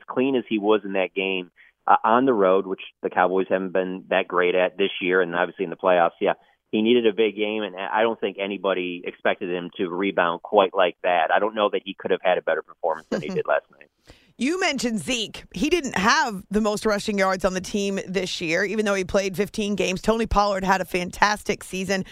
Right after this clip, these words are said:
Speaker 2: How would you describe Zeke's role at this point in the season, or this, this point in his career even?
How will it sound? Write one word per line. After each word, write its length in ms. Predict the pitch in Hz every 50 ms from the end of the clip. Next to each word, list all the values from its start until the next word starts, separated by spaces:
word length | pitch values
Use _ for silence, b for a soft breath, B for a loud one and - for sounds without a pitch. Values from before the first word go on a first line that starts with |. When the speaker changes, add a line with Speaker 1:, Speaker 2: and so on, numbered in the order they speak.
| B B B
Speaker 2:
How 140 | - 320
would 120 | 392 381 370
you 60 | 381
describe 480 | 330 320 - - 247 240 214 214 208 196
Zeke's 400 | 165 143 220 214 180 - - 180
role 420 | 190 190 175 185 190 220 233 -
at 140 | 208 202 -
this 180 | 202 185 -
point 360 | - - 208 208 196 196 - -
in 120 | 196 196
the 100 | 180 175
season, 320 | - - 190 190 190 202
or 120 | 196 208 214
this, 240 | 214 277 269 - - B B B B
this 140 | 302 320
point 200 | 311 320 330 240
in 60 | 226 247
his 140 | 247 208
career 400 | - - 196 190 202 240 226 -
even? 400 | - 120 123 - 85 - 190 170